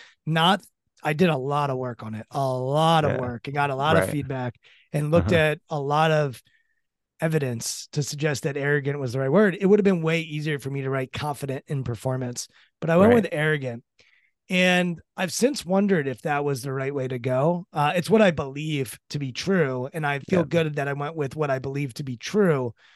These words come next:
Speaker 2: Mm-hmm.
Speaker 1: But there's, like, a cost there, right? Like,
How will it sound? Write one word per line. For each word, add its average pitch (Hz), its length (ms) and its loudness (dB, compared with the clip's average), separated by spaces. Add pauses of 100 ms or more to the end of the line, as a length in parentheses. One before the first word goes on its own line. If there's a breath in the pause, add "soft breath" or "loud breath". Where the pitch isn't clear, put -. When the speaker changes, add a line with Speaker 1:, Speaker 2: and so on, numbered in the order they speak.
(200 soft breath)
Speaker 2:
Mm-hmm. 92 360 2 (220)
Speaker 1:
But 180 160 2
there's, 185 240 2
like, 180 140 2
a 180 80 2
cost - 460 -2
there, 131 280 -8
right? 147 300 0
Like, 151 320 -2